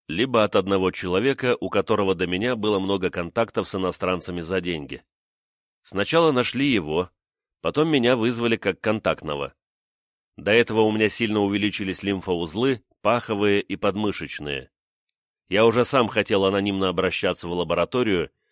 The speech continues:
но получилось так, что попал туда через полицию. Сначала испытал шок. Первое желание — бросить гомосексуализм. Но я понял, что бросить не смогу.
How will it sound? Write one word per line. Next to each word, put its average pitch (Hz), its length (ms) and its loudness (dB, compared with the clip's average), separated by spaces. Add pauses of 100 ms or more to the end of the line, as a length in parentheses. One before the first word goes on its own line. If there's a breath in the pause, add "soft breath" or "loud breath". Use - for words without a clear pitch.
(140)
но 113 120 0
получилось 135 580 2
так, 139 200 0
что - 160 -6
попал 101 340 0
туда 110 240 -2
через 98 260 -4
полицию. 82 680 -4 (960)
Сначала 107 640 2
испытал 92 640 -4
шок. - 400 -4 (760)
Первое 135 320 4
желание — 113 480 2
бросить 95 460 0
гомосексуализм. 92 960 -2 (880)
Но 95 180 0
я 107 160 4
понял, 107 340 0
что - 180 -6
бросить 95 600 -2
не 92 180 -6
смогу. 87 520 -4